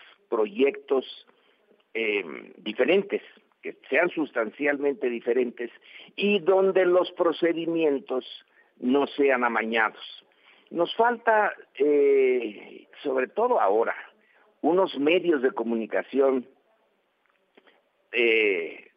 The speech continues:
Radio Educación es una, eh, excepción, pero los medios no son plurales. Los medios están sesgados hacia un lado y, y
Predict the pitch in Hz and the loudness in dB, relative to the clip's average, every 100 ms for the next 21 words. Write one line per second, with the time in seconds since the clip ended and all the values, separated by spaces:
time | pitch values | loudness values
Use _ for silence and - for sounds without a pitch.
0 | - 104 123 117 107 101 95 95 117 117 | -6 0 0 0 -4 -4 -6 -4 -4 -4
1 | 104 113 110 107 85 - _ - 101 95 | -6 -8 -4 -4 -4 -10 _ -8 -4 -2
2 | 76 - - - - - _ _ 101 - | -4 -12 -20 -20 -20 -20 _ _ -12 -10
3 | 98 - 156 170 143 - _ - - _ | -12 -4 0 0 -2 -10 _ -20 -20 _
4 | - 127 123 120 107 135 185 151 135 139 | -6 -2 0 -2 -2 0 2 0 -2 -2
5 | - - - 123 151 - 170 202 196 131 | -4 -18 -6 -2 -2 0 0 2 0 0
6 | 120 107 95 76 - - _ _ _ _ | 2 2 0 -2 -18 -20 _ _ _ _
7 | _ - 101 117 151 180 156 127 - 156 | _ -10 -8 -2 0 2 0 -4 -6 0
8 | 156 156 - 123 107 117 151 147 131 120 | 0 0 -2 -4 -2 -2 0 0 -2 -2
9 | 117 104 107 104 127 165 156 160 156 135 | -4 -4 -4 -2 0 2 2 0 0 -4
10 | - - _ _ - 127 127 123 120 110 | -12 -20 _ _ -8 -2 0 0 -2 -4
11 | 92 - - _ _ - 123 123 120 120 | -8 -14 -20 _ _ -20 -10 -6 -6 -6
12 | 107 69 | -10 -16